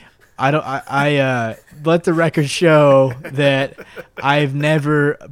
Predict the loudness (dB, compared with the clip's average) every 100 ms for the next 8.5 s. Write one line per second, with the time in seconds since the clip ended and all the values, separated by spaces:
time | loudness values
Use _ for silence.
0 | -10 0 2 2 0 -2 -2 -6 -14 -18
1 | -12 -6 -6 -6 -8 -14 -20 -20 _ _
2 | _ _ -8 -6 -6 -6 -4 -4 -4 -8
3 | -14 -20 -12 -8 -8 -10 -8 -6 -4 -6
4 | -6 -4 -4 -4 -6 -8 -6 -6 -6 -8
5 | -8 -10 -14 -16 -20 -20 -20 -16 -10 -8
6 | -10 -10 -10 -8 -8 -8 -8 -8 -10 -12
7 | -14 -14 -14 -14 -14 -14 _ -20 -20 -14
8 | -6 -4 -4 -8 -12